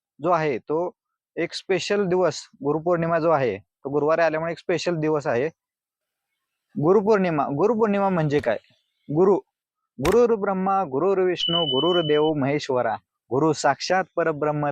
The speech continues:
तस्मै श्री गुरुवे नमः. गुरु ब्रह्मा, गुरु विष्णू, गुरुदेव महेश्वरा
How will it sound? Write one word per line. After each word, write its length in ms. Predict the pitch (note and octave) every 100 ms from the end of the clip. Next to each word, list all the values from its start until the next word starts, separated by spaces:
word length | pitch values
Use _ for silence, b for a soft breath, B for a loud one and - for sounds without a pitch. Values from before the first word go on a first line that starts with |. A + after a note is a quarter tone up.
| -
तस्मै 340 | B2+ C#3 D3+ D3
श्री 240 | D3+ D#3+
गुरुवे 460 | D3+ C3+ B2 A#2+ G#2+
नमः. 240 | G#2 G2+ - _ _ _ _ _ _ _ _ _ _ _ _ _ _ - D3
गुरु 220 | F#3 A3
ब्रह्मा, 380 | F#3+ F#3+ F#3+ F#3+
गुरु 260 | F3 F#3+
विष्णू, 360 | F#3+ F3+ F3 F3
गुरुदेव 440 | D#3+ F3 E3+ F3
महेश्वरा 560 | E3 D3+ C#3+ C#3+ A#2+